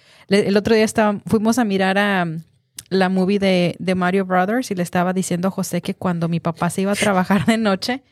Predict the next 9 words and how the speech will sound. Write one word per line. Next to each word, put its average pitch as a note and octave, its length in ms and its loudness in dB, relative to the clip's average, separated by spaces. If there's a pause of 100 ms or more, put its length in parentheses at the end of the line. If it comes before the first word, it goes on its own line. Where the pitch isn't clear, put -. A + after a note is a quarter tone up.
(880)
teníamos A3 560 2
un, G#3+ 220 0 (180)
una G#3+ 280 2
consola F#3+ 480 0
de G3 100 0
Nintendo. G#3 680 -2 (240)
Y A3 160 2
mi A3+ 180 4
mom B3 560 2